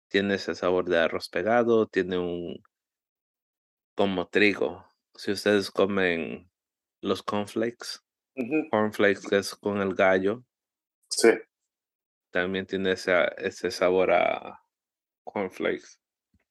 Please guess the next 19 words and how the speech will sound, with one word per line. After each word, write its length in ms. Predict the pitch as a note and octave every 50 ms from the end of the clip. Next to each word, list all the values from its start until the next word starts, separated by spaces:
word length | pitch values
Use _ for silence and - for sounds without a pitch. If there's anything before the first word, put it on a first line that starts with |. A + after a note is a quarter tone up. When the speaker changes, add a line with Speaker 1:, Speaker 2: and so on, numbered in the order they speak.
| _ _ _ _ _ _ _ _ _ _ _ _ _ _ _ _
Speaker 2:
Sí, 240 | - - F3+ F#3+ G#3+ G#3+
porque, 400 | F3+ F3+ D#3+ E3+ F3 E3+ - -
¿sabes? 340 | F#3 G3 G#3 A3+ - A3+ -
O 60 | E3+
sea, 240 | D3 - F#3 D#3+ - F3+
inclusive 520 | E3 D3 F3 E3+ D#3+ - G3+ G#3 G#3 G#3+
la, 220 | F#3+ F3 D#3 C3+ - -
la, 360 | C3+ C3+ C3 B2 A#2 A2 - _
la, 560 | - B2+ A#2+ A#2 A2+ A2 G#2+ G#2+ G2 F#2+ F#2 - _ _ _ _ _ - - - - _ _ _ _ _ _ _ _ _ _ _ _
la 100 | - B2+
etiqueta, 760 | B2+ E3 - C4 - - F#3 F#3 E3 - C#3+ A#2 A2 A#2+ - _ _ _ _ _ _ _
la, 160 | - B2 B2
la, 440 | A#2 A#2+ B2+ B2 A2+ A#2+ A#2 A#2+ A#2 A2+
la 180 | B2+ B2+ B2 B2
portada 420 | B2 B2+ B2 - C#3+ D3+ D#3 D3+ C#3+
de 20 | B2+
la 60 | A#2 G2+
cerveza, 500 | A#2 A2 A2+ B2 C3+ B2+ - B2 - -
te, 220 | B2+ B2+ B2+ B2+